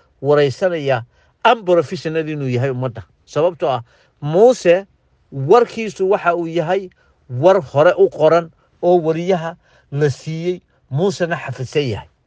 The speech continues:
Marka waxaan rabaa shacabka i dhegaysanaya, shacabka waqooyi joogow,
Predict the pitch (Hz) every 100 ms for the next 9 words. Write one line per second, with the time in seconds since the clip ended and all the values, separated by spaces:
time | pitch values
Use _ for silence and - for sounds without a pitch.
0 | _ _ _ 170 175 185 180 165 151 147
1 | 190 160 139 139 135 135 123 180 156 107
2 | 95 _ _ _ - 202 170 143 156 143
3 | 127 160 185 156 - 147 151 170 147